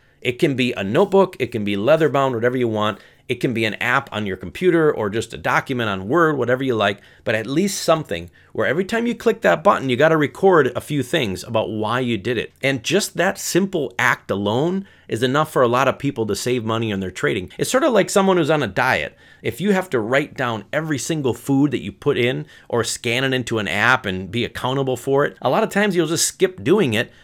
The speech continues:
because it's not worth the effort. So we wanna make sure that you're methodical and systematic with your trading, but you can also look back and figure out why you made mistakes you might have made in the past.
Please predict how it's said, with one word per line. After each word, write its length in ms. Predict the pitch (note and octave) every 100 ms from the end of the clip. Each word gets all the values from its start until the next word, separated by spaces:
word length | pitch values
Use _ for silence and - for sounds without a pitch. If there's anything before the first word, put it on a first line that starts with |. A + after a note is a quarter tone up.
| _
because 220 | C#3 D#3+
it's 100 | C3
not 200 | D3+ D3+
worth 180 | C#3+ C#3
the 140 | A#2+
effort. 340 | A2+ A2+ - - _ _
So 180 | - C3+
we 120 | C3
wanna 260 | D3 G3
make 200 | G3+ E3
sure 300 | - - D#3+
that 160 | C#3 -
you're 260 | G#2+ G2+ G2 - -
methodical 920 | A2 - B2 A2+ C3+ C#3 D3+ D#3 D#3 _ _ -
and 140 | G#2+
systematic 720 | - D3 - C3 A#2+ B2 A#2
with 160 | A2 -
your 80 | F#2+
trading, 420 | - F#2+ F#2+ F#2+ - -
but 80 | B2
you 100 | A#2+
can 120 | A#2
also 200 | B2 C#3+
look 280 | B2+ A#2 A#2
back 260 | A2+ A2 G#2+
and 100 | F2+
figure 320 | A2+ G2+ F#2
out 120 | F2+
why 260 | F#2+ G#2+ A#2+
you 140 | G#2+
made 160 | G2+ F#2+
mistakes 440 | F#2 - F#2 -
you 60 | F2+
might 160 | E2
have 80 | D#2+
made 160 | E2 D#2
in 60 |
the 80 | D#2
past. 480 | - D#2+ D#2 -